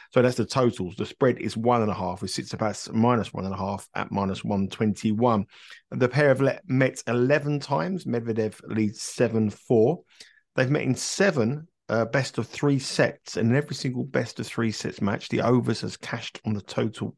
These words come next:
games. This week, I've had a very profitable week, thanks to, um, some of your picks, uh, Sean, but left to my own devices in two matches, I've opposed Medvedev,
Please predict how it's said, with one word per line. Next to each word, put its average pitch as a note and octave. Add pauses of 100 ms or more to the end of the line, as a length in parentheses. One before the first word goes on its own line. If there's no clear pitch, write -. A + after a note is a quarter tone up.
(100)
games. F#2 (580)
This F#3
week, D3+
I've C3+
had D3
a C#3+
very D3 (120)
profitable D3+
week, D3+
thanks A2
to, A2
um, G2+
some G#2+
of G#2+
your G2+
picks, - (460)
uh, G2
Sean, B2
but C3+
left E3
to D#3+
my D#3
own F3
devices G#2 (100)
in A2
two C#3+
matches, A2+
I've A#2
opposed A#2+
Medvedev, C3